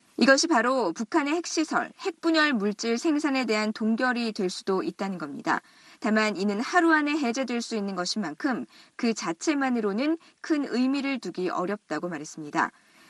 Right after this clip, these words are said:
세이모 전 조정관은 그렇다 하더라도 영변뿐 아니라 북한의 핵물질 시설에 대한 폐기는 가장 이상적인 비핵화의 첫 조치가 될 수 있다면서 다만 해당 시설에 대한 완전한 신고와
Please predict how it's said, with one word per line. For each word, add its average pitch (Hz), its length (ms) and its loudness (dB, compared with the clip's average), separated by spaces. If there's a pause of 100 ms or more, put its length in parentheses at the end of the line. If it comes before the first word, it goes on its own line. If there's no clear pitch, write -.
세이모 277 360 6
전 269 160 2
조정관은 247 640 0
그렇다 254 320 2
하더라도 226 600 -2 (100)
영변뿐 285 540 0
아니라 185 360 -2 (140)
북한의 214 440 -2
핵물질 320 540 0
시설에 233 440 -2
대한 214 240 -2
폐기는 226 460 -4 (300)
가장 208 280 -4
이상적인 277 840 0
비핵화의 220 560 -2
첫 359 240 -6
조치가 254 520 -2
될 202 140 -2
수 226 120 -8
있다면서 180 640 0 (340)
다만 214 420 0
해당 320 360 0
시설에 262 420 0
대한 214 320 0
완전한 214 580 0
신고와 233 680 4